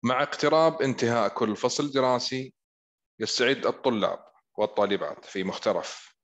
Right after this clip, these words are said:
المراحل الدراسية للاختبارات النهائية. يعتبر هذا الأمر ليس ممتعًا إطلاقًا للكثير منهم.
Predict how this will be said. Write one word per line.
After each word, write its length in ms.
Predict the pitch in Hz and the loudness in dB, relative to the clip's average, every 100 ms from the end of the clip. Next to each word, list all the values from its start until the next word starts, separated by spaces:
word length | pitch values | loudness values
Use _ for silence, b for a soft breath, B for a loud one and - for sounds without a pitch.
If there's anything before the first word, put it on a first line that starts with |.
| - | -16
المراحل 560 | 90 92 110 113 - - | -2 4 6 4 2 -4
الدراسية 720 | 101 123 113 - 135 139 135 b b b b _ 139 | -2 0 0 0 0 0 -2 b b b b _ -2
للاختبارات 840 | 139 - - 113 107 104 101 - - 110 | 0 -2 0 2 4 4 2 -2 -14 -4
النهائية. 600 | 110 101 87 85 73 - - - - _ _ _ b b _ | -4 -2 -4 -4 -8 -12 -20 -20 -20 _ _ _ b b _
يعتبر 400 | 104 - 110 110 | 0 2 2 2
هذا 240 | 107 110 110 | 2 2 4
الأمر 420 | 117 143 - - _ _ _ | 2 0 -4 -8 _ _ _
ليس 280 | 101 101 - | -2 -2 0
ممتعًا 640 | 101 110 107 107 113 113 - | 0 0 0 0 0 -2 -6
إطلاقًا 580 | 90 92 104 117 - 127 | -6 0 2 2 2 -4
للكثير 600 | 127 127 - 127 139 127 | -2 -4 -4 -2 0 2
منهم. 380 | 117 95 90 | -2 -4 -10